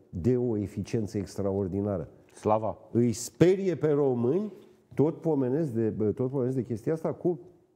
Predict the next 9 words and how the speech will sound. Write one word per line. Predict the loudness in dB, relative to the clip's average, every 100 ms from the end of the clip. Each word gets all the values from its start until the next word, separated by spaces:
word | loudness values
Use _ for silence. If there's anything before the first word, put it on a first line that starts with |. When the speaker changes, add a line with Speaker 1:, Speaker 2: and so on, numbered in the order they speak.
| _ _ -6
Speaker 1:
îi |
sperie, | -4 -2 -4 -4 -8 -14 _ _ -2 0
neapărat, | 2 0 -2 -2 -4 -4 -6 -4 -2 -2 -2
într-o | -2 0 -2 -2 -2
lună | 0 -2 -4
să-i | -4 -4
căsătoriți | -4 -4 -4 -2 -2 -4
pe | -4
homosexuali, | -2 -2 -4 -6 -8 -4 -4